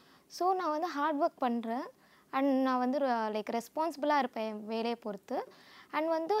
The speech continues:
என்னோட லெவல் நான் பெஸ்ட்டா கொடுப்பேன் அப்படின்னு சொல்லிட்டு நான் சொல்லுவேன். Like, so that, "ஓகே, ஃபைன், அ, ஹார்ட் ஒர்க்கிங்கா இருக்காங்களே, so இந்த ஆப்ஷன் டிலேட் பண்ணுவாங்களான்னு" சொல்லிட்டு. So வந்து எந்த, "இல்லைங்க, அப்படி பண்ணணும் தான்" அப்படின்னு சொல்லி சொன்னாங்கன்னா,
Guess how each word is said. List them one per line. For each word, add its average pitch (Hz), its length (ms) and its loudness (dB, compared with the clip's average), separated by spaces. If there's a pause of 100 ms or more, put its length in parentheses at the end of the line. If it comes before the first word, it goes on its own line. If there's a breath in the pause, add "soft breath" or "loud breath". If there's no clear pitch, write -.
என்னோட 349 440 4
லெவல் 311 260 4
நான் 294 160 2
பெஸ்ட்டா 226 400 -2
கொடுப்பேன் 214 360 -4
அப்படின்னு 247 240 -2
சொல்லிட்டு 285 400 0
நான் 262 240 -2
சொல்லுவேன். 214 400 -6 (340 loud breath)
Like, 349 180 2
so 330 180 2
that, 349 140 2 (440)
"ஓகே, 302 360 4
ஃபைன், 269 500 2 (120)
அ, - 40 -6
ஹார்ட் 233 560 2
ஒர்க்கிங்கா 285 480 2
இருக்காங்களே, 240 360 0
so 277 180 -2
இந்த 226 140 0
ஆப்ஷன் 220 280 -2
டிலேட் 240 420 0
பண்ணுவாங்களான்னு" 208 600 -4
சொல்லிட்டு. 202 460 -10 (520 loud breath)
So 339 220 4
வந்து 359 580 4
எந்த, 339 420 2
"இல்லைங்க, 294 760 0
அப்படி 233 560 -4
பண்ணணும் 254 520 0
தான்" 240 440 -4
அப்படின்னு 240 200 0
சொல்லி 247 260 -4 (100)
சொன்னாங்கன்னா, 269 560 -2